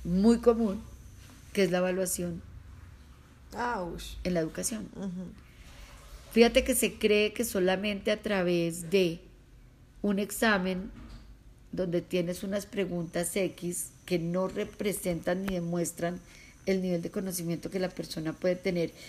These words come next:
Speaker 1: Y como psicólogos sabemos que cuando estamos inmersos en una situación de estrés, como es un examen,
Speaker 2: No reaccionamos
Speaker 1: no
Speaker 2: de la
Speaker 1: pensamos
Speaker 2: manera.
Speaker 1: ni, ni, ni actuamos, ni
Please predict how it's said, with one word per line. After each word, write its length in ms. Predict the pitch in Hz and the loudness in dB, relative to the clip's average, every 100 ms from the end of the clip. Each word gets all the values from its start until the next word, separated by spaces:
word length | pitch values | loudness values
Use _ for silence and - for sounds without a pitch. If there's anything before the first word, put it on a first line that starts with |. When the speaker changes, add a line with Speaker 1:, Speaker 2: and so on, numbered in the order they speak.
| - - | -6 0
Speaker 1:
Y 100 | 220 | 4
como 260 | 226 196 196 | 4 4 2
psicólogos 580 | - - 190 190 208 | -4 2 4 4 0
sabemos 420 | - 196 180 180 - | 0 2 4 2 -2
que 100 | 180 | -4
cuando 220 | 190 170 | -4 -2
estamos 360 | 175 165 170 208 | -4 -4 -4 -2
inmersos 540 | 185 180 175 185 180 | 0 0 -2 -4 -6
en 100 | 196 | -4
una 160 | 170 165 | -4 -4
situación 560 | - - 175 170 165 | -4 0 0 0 -4
de 80 | 165 | -4
estrés, 500 | - - 185 165 - - - - - | -6 -2 0 -2 -6 -20 -20 -20 -12
como 200 | - 175 | -4 -2
es 80 | 170 | -2
un 140 | 180 180 | -2 -4
examen, 440 | - 190 180 226 | 2 2 2 0
Speaker 2:
No 120 | 220 | 0
reaccionamos 560 | 190 190 180 202 185 175 | 0 -2 -2 -4 0 2
Speaker 1:
no 80 | 185 | 2
Speaker 2:
de 40 | |
la 40 | - | 4
Speaker 1:
pensamos 680 | 202 180 208 196 190 202 190 | 2 4 4 4 2 0 -2
Speaker 2:
manera. 360 | 202 196 185 180 175 | 0 2 2 0 -4
Speaker 1:
ni, 80 | 175 175 175 170 | 0 0 0 0
ni, 60 | 165 - - - - - | -2 -6 -16 -16 -18 -6
ni 160 | 185 190 | 0 2
actuamos, 720 | 175 - 196 185 180 190 196 | 0 4 6 8 6 2 0
ni 440 | 190 196 185 180 | 0 2 2 -2